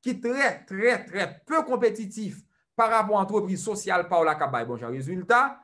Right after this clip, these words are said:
e men tout moun pral achte nan men ou. Tout moun pral wè pwojè pa ou la. Otreman di, demen maten, moun sa ki te sosyal la fè politik,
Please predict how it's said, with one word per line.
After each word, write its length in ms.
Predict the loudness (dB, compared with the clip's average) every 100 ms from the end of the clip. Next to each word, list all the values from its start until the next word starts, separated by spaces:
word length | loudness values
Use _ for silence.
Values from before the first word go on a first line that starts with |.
| _ -4
e 80 | 0
men 200 | 0 0
tout 160 | -4 -2
moun 160 | -2 2
pral 180 | 2
achte 240 | 0 -2 -2
nan 140 | 0 4
men 180 | 4 4
ou. 140 | -2 -12 _ 0
Tout 220 | 0 0
moun 140 | -4 0
pral 180 | 2 4
wè 100 | 2
pwojè 300 | 0 0 0
pa 140 | 0 0
ou 80 |
la. 80 | -2 -2
Otreman 400 | 2 4 4 0
di, 140 | -2 -8 -12 _ _ 2
demen 240 | 2 4
maten, 280 | 0 2 2
moun 140 | 0 0
sa 140 | 0 0
ki 100 | -4
te 140 | -6 -6
sosyal 300 | -4 -2 0
la 80 | 0
fè 100 | -2
politik, 560 | -6 -8 -8 -8 -8